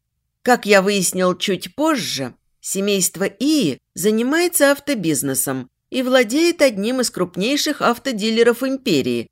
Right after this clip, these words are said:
а также широчайшей сетью автомастерских.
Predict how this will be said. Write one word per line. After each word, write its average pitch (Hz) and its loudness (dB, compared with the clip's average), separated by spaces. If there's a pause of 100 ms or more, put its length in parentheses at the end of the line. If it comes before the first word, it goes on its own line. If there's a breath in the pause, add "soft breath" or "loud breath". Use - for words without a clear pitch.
(140)
а 196 -2
также 156 -2
широчайшей 240 0
сетью 214 -2 (100)
автомастерских. 185 -4